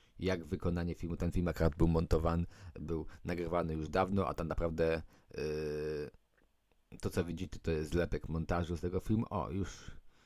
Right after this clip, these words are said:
przechodzimy do samych owiec. Trzeba oczywiście owce doprowadzić. Najprościej doprowadzić o-, oczywiście na smyczy. Można też doprowadzić za, za, po prostu za pomocą siana. Ale wtedy jest dłużej, bo trzeba patrzeć, żeby ta owca za tobą szła.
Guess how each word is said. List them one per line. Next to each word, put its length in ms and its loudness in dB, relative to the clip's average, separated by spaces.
przechodzimy 600 2
do 220 -2
samych 680 -4
owiec. 720 4
Trzeba 260 -2
oczywiście 360 -10
owce 200 0
doprowadzić. 640 6
Najprościej 580 6
doprowadzić 640 2
o-, 140 -4
oczywiście 440 -2
na 120 6
smyczy. 540 8
Można 340 8
też 220 2
doprowadzić 460 10
za, 120 4
za, 320 2
po 100 -6
prostu 240 -4
za 80 -2
pomocą 600 0
siana. 540 -2
Ale 260 2
wtedy 340 0
jest 240 -6
dłużej, 280 -6
bo 120 -4
trzeba 300 -4
patrzeć, 420 -4
żeby 180 -6
ta 160 0
owca 160 10
za 100 2
tobą 300 -2
szła. 360 -6